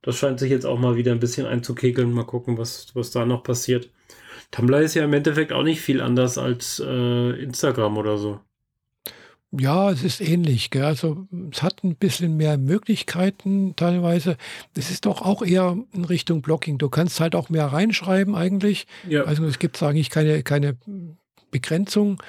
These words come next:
Speaker 2: Die Bilder können mehrfach sein. Also, es können, also, große Bilder sein, kleine Bilder. Es können
Speaker 1: Videos.
Speaker 2: Videos sein.
Speaker 1: Ja.
Speaker 2: Äh, Audio. Ja, es wurde ja früher auch, hab ich auch schon ge-, mal gemacht, äh, eben auch als Alternata-,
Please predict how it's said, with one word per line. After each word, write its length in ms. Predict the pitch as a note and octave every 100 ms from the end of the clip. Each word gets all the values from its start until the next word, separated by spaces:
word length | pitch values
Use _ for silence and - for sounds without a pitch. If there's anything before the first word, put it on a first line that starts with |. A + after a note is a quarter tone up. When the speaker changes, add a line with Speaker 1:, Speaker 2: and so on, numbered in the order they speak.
| - - - - E3
Speaker 2:
Die 80 |
Bilder 320 | C#3 E3+ F#3+ F3
können 500 | E3 E3+ E3 F3 D3+
mehrfach 540 | D3+ F#3 - F#3+ -
sein. 260 | - F3 E3
Also, 180 | C3+
es 120 | D3 -
können, 680 | D#3+ E3 F3 F3+ G3 G3
also, 240 | G3 C#3+ D3
große 440 | - E3 G#3 G3+
Bilder 340 | F3 F#3+ F#3 E3
sein, 320 | E3+ E3 D#3
kleine 380 | - D#3 F3 D3
Bilder. 440 | E3+ E3+ E3 D#3+ - - - - -
Es 140 | -
können 160 | B2+ C3+
Speaker 1:
Videos. 200 | D#3 E3+
Speaker 2:
Videos 300 | F#3 F3 -
sein. 380 | E3+ D#3+ D#3+ D#3+
Speaker 1:
Ja. 300 | D3+ C3 C3+ - - F#3+ - -
Speaker 2:
Äh, 260 | D#3 D#3 -
Audio. 760 | D3+ F3+ G3 G3 F3+ F#3 D#3 _ _ _ _ _ _ _ - -
Ja, 120 | C3+ D#3
es 200 | - E3+
wurde 140 | D#3+
ja 60 | D3+
früher 300 | - E3+ D#3+
auch, 220 | D3+ D#3+
hab 260 | E3+ C#3+
ich 80 | C#3+
auch 140 | D3 D3
schon 160 | F3+
ge-, 100 | E3+
mal 160 | D#3+ D#3+
gemacht, 380 | D#3+ E3 D#3+ D#3
äh, 200 | D3+ F3
eben 160 | D3+ D3+
auch 160 | C#3
als 200 | C#3 B2+
Alternata-, 520 | D3 D3 D3+ D3 C#3+